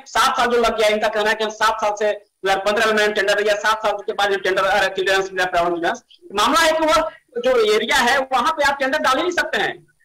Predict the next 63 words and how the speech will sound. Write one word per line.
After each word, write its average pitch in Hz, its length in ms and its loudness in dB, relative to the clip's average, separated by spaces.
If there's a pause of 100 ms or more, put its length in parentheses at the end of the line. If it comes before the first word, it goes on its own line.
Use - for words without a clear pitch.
(260)
और 277 280 0
ये 330 120 2
इस 320 120 -4
खेल 294 320 0
हुआ 294 180 2
जो 294 120 -4
दो 285 120 0
हज़ार 277 180 2
पन्द्रह 269 260 0
में 285 80 -2
उन्होंने 277 180 -2
टेंडर 269 200 0
डाला, 262 220 2
उसके 262 200 -2
बाद 247 120 2
पर्यावरण 240 320 0
clearance 254 360 0
जो 262 80 0
इन्हें 240 260 2
मिला, 196 240 2 (300)
उसके 269 220 -4
बाद 302 220 0
खेल 269 140 0
होना 262 140 2
शुरू 262 200 -2
होता 247 180 0
है। 294 320 0 (160)
और 220 80 0
इस 233 80 -4
खेल 285 300 -2
में 285 140 -2
सबसे 254 240 -4
ज्यादा 262 460 2 (400)
अहम 226 220 0
भूमिका 240 220 0
हम 240 280 -2
मान 247 180 0
सकते 254 220 -4
हैं 247 100 -2
कि 254 60 -6
पूजा 240 240 -4
सिंघल 240 280 0
के 247 80 -2
द्वारा 233 160 2
किया 226 220 0
गया 233 140 2
है, 233 80 2
क्योंकि 240 200 -2
खान 233 220 -2
सोची 240 220 -2
थी, 247 140 -10
वो 262 100 -2
चूंकि 240 400 -2
पैसा 254 200 2
है, 262 80 2
खेल 269 180 -2
सारा 262 200 2
हुआ 240 180 4
है, 233 80 2
आप 233 100 2
भी 254 80 -4
जानते 226 280 0
हैं। 220 240 -2